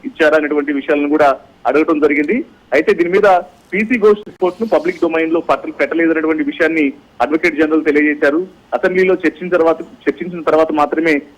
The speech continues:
పబ్లిక్ డొమైన్ లో పెడతామని అన్నారు. అలాగే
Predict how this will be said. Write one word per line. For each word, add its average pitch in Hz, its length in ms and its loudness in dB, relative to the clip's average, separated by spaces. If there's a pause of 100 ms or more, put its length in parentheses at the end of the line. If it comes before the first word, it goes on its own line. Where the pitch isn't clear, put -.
(120)
పబ్లిక్ 147 280 0
డొమైన్ 160 280 2
లో 151 60 4
పెడతామని 147 420 0
అన్నారు. 143 340 0 (260)
అలాగే 170 360 2